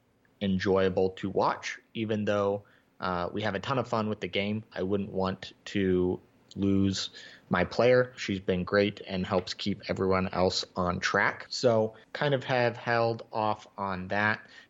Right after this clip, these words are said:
It does seem like our audio issues have, for the most part, kind of been ironed out. So I might at least start getting that recorded, and at least that would be the goal. But throwing up some raw audio,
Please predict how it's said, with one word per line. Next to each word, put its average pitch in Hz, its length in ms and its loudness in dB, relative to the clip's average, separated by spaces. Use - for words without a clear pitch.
It 107 220 -6
does 110 260 4
seem 104 320 -2
like 95 200 -2
our 92 180 2
audio 92 400 0
issues 92 380 -2
have, 92 260 -2
for - 160 2
the 127 100 -2
most 110 300 0
part, 107 220 0
kind 101 260 -2
of 98 100 0
been 98 180 0
ironed 98 380 0
out. 95 300 -2
So - 160 0
I 98 80 2
might 101 300 -2
at 92 160 -4
least 92 200 -4
start 92 320 -2
getting 90 220 -2
that 87 180 -4
recorded, 95 640 0
and - 100 -8
at - 160 -8
least 92 280 -6
that 92 200 -2
would 90 160 -2
be 87 320 -4
the 87 100 -6
goal. 127 400 2
But - 160 -6
throwing 131 240 0
up 120 180 -6
some 104 260 -6
raw 101 200 0
audio, 98 600 -2